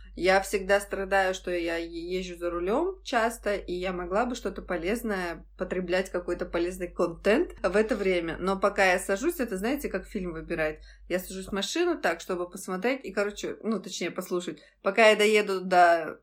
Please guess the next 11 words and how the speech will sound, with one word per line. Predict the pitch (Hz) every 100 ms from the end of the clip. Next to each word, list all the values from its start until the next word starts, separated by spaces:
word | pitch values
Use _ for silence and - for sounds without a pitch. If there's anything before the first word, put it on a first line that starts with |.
| -
точки | - 208 - 208
назначения, | 208 196 196 302 359 302 208 190
я | 185 196 196
все | - 185
это | 175
время | 180 202
еще | 185 -
только | 165 185 175
выбираю | 170 170 175 180
тему. | 175 156 135 147
Поэтому, | 147 165 175 170 165